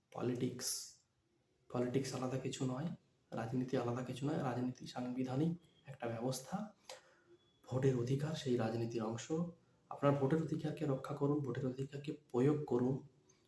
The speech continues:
বাবা সাহেব ভোটের অধিকার দিয়ে গেছিলেন এদেশের বহুজনকে,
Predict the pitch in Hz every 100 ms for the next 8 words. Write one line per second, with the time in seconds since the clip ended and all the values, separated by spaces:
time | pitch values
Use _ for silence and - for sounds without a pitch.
0 | _ 113 131 - 147 143 127 139 135 139
1 | 139 131 131 131 131 139 131 123 127 131
2 | 123 120 135 139 143 170 175